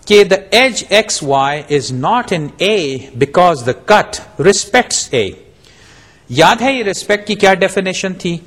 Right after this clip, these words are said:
کہ اے کے اندر وہ ایجز ہوں گے جو کہ اس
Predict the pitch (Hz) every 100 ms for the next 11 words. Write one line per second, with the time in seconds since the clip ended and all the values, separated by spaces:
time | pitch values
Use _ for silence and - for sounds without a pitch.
0 | - - - - _ - 208 - - 220
1 | 269 311 269 240 175 170 165 180 185 156
2 | - 120 127 269 294 180 147 156 131 -
3 | 175 202 139 117 117 139 - _ _ 104
4 | 170 202 220 220 175 180 190 - - _
5 | - 220 -